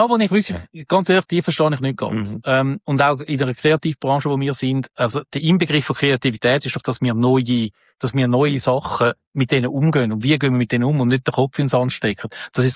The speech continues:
Speaker 1: das Gegenteil von Kreativität. Und K I ist nun mal ein unglaublich neues Tool. Ung-, unglaublich. Und da, da gibt's tausend Möglichkeiten. Und das Krasse ist eben,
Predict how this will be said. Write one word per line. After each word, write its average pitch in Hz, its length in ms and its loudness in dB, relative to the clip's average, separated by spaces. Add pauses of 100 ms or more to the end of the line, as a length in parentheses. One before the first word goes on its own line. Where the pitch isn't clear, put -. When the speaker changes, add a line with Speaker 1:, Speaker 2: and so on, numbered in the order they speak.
Speaker 1:
das 127 80 2
Gegenteil 113 340 0
von 117 100 -8
Kreativität. 120 680 -2
Und 110 120 -6 (280)
K 139 420 2
I 151 200 -6
ist 151 140 -4
nun 143 140 0
mal 139 200 0
ein - 100 -8 (240)
unglaublich 180 680 2
neues 147 320 -6
Tool. 156 320 -4 (140)
Ung-, 240 280 2 (180)
unglaublich. 214 520 0 (160)
Und 156 220 0
da, 165 80 0 (160)
da 160 100 0
gibt's - 380 -4
tausend 208 320 0
Möglichkeiten. 190 640 -2
Und 147 180 -8
das - 80 -12
Krasse 220 520 0
ist 127 120 -4
eben, 110 220 -6